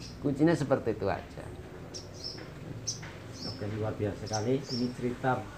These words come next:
Speaker 2: burung sogon yang lupa diri. Dan untuk cara, eh, membetulkannya nggak ada batasan waktu ya, Mas, nggak tahu
Speaker 1: Nggak,
Speaker 2: kapan.
Speaker 1: nggak, susah itu
Speaker 2: Tapi
Speaker 1: sih, Mas.
Speaker 2: sebenarnya bisa dibenerin.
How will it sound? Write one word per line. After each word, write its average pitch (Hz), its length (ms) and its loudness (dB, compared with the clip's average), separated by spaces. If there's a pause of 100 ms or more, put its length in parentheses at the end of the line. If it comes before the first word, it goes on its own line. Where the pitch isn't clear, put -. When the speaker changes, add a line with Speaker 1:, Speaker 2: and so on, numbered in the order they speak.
(200)
Speaker 2:
burung 113 220 0
sogon 120 340 0
yang 117 140 0
lupa 117 260 2
diri. 113 400 4 (400)
Dan 117 240 4
untuk 139 400 2
cara, 131 640 8
eh, 123 500 2 (300)
membetulkannya 123 560 4 (460)
nggak 120 240 6
ada 117 340 6
batasan 113 320 2
waktu 123 220 4
ya, 127 100 10
Mas, 113 140 2
nggak 117 180 6
tahu 120 180 8
Speaker 1:
Nggak, - 220 8 (160)
Speaker 2:
kapan. 110 240 6
Speaker 1:
nggak, 139 140 10 (100)
susah 147 400 12
itu 135 80 10
Speaker 2:
Tapi 131 80 12
Speaker 1:
sih, 123 160 12
Mas. 107 80 6
Speaker 2:
sebenarnya 127 320 8 (160)
bisa 131 240 8
dibenerin. 117 600 6